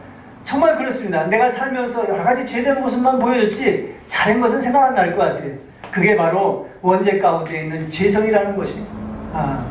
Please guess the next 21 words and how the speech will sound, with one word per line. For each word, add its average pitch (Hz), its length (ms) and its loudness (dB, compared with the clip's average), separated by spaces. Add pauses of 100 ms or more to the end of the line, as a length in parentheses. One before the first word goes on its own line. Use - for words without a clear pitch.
(880)
정말 294 720 0 (300)
이 262 180 2
죄성을 254 800 2
너무나도 247 420 2
많이 202 280 2
보여줬어요. 160 580 -4 (680)
아, 147 340 -6
그리고 240 260 2
떠나갔어요. 175 520 0 (340)
마치 180 320 0
배신자처럼. 170 640 -2 (840)
"그러나 254 520 2 (200)
여호와 214 340 4
하나님께서는 202 580 -4
나를 185 560 0 (160)
영접하시리이다." 170 1400 2 (200)
이렇게 285 220 -6
다윗은 196 580 0
고백하고 165 460 0
있는 143 140 -2
것입니다. - 400 -6